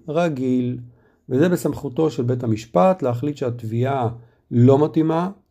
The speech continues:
להתברר כתביעה בסדר דין, אה, מהיר, ולהעביר אותה לסדר דין רגיל, ושוב מגישים כתבי טענות, ומגישים תצהירים, ויש גילוי מסמכים, ויהיו כמה וכמה דיונים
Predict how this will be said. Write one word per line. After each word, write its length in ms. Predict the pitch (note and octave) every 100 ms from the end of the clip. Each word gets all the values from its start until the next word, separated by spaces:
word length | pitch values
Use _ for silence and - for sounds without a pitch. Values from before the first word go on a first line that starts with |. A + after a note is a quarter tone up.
| C#3+
להתברר 440 | C#3+ C3+ C#3+ D#3+
כתביעה 380 | E3 D3 C#3+ D3+
בסדר 500 | D3 B2 D3+ D#3 D3+
דין, 300 | D3 D#3+ D#3
אה, 120 | D#3
מהיר, 400 | D3+ D3+ F#3+ A#3+ B3+ - _ _ _ _ _ _ _ -
ולהעביר 500 | B2 D3 C#3 C3+ D3+
אותה 200 | D#3 D3
לסדר 360 | B2 B2 B2+ B2
דין 200 | A#2+ A#2+
רגיל, 520 | A2+ B2 G#3+ G#3 F#3 - _ _ _ _
ושוב 460 | A#2 A#2 F#3 F#3 D#3
מגישים 560 | B2+ A#2 A#2 C#3 C3 A#2+
כתבי 320 | A#2 A#2+ A2
טענות, 760 | A#2 A#2 D3+ G3+ G3 F3+ - _ _ _ _ -
ומגישים 720 | A#2+ B2+ B2+ A#2+ A#2+ D3 B2+
תצהירים, 920 | B2 A#2+ - B2 E3 F#3+ F#3 F3 D#3+ - _ _
ויש 300 | B2+ A#2+ A#2+
גילוי 300 | B2 A#2 A2+
מסמכים, 760 | A2+ A2+ B2 B2 A#2+ F#3 F#3 E3
ויהיו 220 | B2 A#2
כמה 220 | A#2 A#2 A2
וכמה 320 | A2+ A#2 A2
דיונים 680 | G#2+ A#2 C#3 F3 F#3 F3 D#3